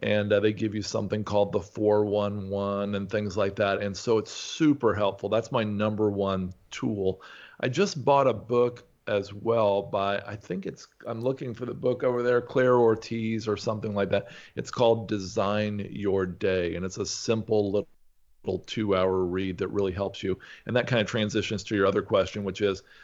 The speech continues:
uh, the book really teaches you how to strategically block off your day, try to take advantage of your best energy times and things like that. So yeah, ideally, Pat,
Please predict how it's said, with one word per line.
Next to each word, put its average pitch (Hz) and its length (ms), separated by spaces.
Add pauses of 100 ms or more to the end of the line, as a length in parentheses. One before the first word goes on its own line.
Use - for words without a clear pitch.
(180)
uh, 95 120
the 113 120
book 127 320
really 117 200
teaches 110 480
you 104 160
how 104 140
to 98 140
strategically 107 720
block 101 400
off 95 260
your 101 120
day, 98 400
try 104 240
to 101 100
take 104 300
advantage 98 560
of 98 120
your 98 140
best 101 560
energy 104 480
times 101 600 (420)
and 92 140
things 101 280
like 90 180
that. 92 300
So 110 220
yeah, 107 340
ideally, 113 1000
Pat, 92 560